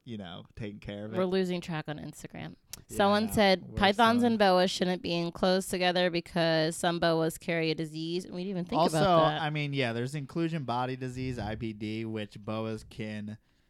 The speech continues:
Speaker 1: pass to pythons. I mean, either way, <laughs> don't put 'em together. But even if you have a collection that has boas and pythons, and boas can live with I B D for long periods of time.
Speaker 2: Really? And they
Speaker 1: And
Speaker 2: sh-
Speaker 1: pythons will die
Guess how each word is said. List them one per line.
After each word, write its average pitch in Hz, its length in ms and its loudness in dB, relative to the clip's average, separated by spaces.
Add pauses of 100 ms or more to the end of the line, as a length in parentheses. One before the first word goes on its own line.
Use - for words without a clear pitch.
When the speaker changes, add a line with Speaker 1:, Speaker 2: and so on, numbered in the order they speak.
(260)
Speaker 1:
pass 113 540 -6
to 107 220 -10
pythons. 110 760 -10
I 147 100 -6
mean, 135 200 -6
either 165 280 -2
way, 127 300 -4
<laughs> 127 80 -14
don't 131 260 -8
put 143 100 -4
'em 135 120 -6
together. 139 420 -4
But 113 320 -8 (280)
even 156 200 -2
if 180 100 -4
you 165 120 -2
have 139 180 -2
a 131 60 -6
collection 117 540 -8
that 117 100 -6
has 120 200 -6
boas 120 680 -8 (240)
and 113 160 -12
pythons, 120 720 -6
and 123 180 -8
boas 160 320 -2
can 120 260 -10
live 123 200 -6
with 113 180 -12
I 107 200 -8
B 110 140 -8
D 104 220 -8
for 107 160 -16
long 110 340 -8
periods 110 320 -8
of 104 100 -14
time. 113 380 -10
Speaker 2:
Really? 170 280 -2
And 175 140 0
they 156 120 4
Speaker 1:
And 120 100 0
Speaker 2:
sh- 113 80 -6
Speaker 1:
pythons 123 560 -4
will 110 200 -10
die 104 680 -8